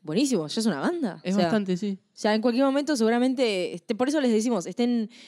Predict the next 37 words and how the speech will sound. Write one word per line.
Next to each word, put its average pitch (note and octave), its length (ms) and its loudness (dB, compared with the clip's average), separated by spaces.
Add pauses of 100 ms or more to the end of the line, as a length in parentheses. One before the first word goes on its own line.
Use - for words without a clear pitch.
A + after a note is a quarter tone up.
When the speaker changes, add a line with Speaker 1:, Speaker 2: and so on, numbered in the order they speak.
(200)
Speaker 1:
eh, F3 1120 -4
al F3 180 -6
tanto A#3+ 380 0
en G3+ 80 -4
nuestras F#3+ 280 -6
redes, G3+ 560 -2 (140)
redes A3+ 280 -8
sociales. - 680 -6
Me F#3+ 60 -4
sale A3 180 4
muy G#3+ 100 4
La G#3+ 120 2
Rosa G#3 240 -2
de F3+ 40 -2
Guadalupe. A3 380 2
Speaker 2:
<laughs> D3 60 -2
Sí, - 40 -
bueno. B2 180 -8 (100)
Speaker 1:
Eh, G#3 240 2
estén C4+ 180 0
al, B3+ 240 2
estén C4+ 240 -2
al C#4 100 0
tanto C4 220 2
de A#3 60 4
lo F#3+ 80 4
que F3+ 180 2
vamos A3+ 220 2
publicando G#3 360 0
en G#3+ 40 0
las F#3+ 100 -2
historias A3 240 2
de G#3 60 4
Instagram. F3+ 420 -2
En A#3+ 140 -2
el B3 60 0
feed F4 200 2